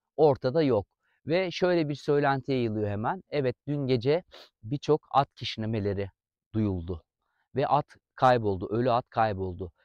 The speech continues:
Demek ki ne oldu? Bu at kırklara karıştı." deyip at efsanesini kendi elleriyle daha da büyütüyorlar.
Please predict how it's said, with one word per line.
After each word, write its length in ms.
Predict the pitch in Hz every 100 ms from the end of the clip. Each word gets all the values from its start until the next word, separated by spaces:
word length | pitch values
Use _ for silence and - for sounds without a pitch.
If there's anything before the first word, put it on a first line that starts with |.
| _ 131
Demek 280 | 135 127
ki 160 | - 143
ne 40 |
oldu? 380 | 139 117 104 156 -
Bu 220 | 123 123
at 120 | 135 _
kırklara 400 | - 113 120 117
karıştı." 440 | - 98 95 - 104
deyip 200 | 143 131 -
at 160 | 151 -
efsanesini 680 | 120 - 110 101 90 120 143
kendi 360 | 131 120 123
elleriyle 600 | 117 98 98 98 101 185 -
daha 300 | 143 139 131
da 180 | 117 151 -
büyütüyorlar. 680 | 117 - 95 90 82 -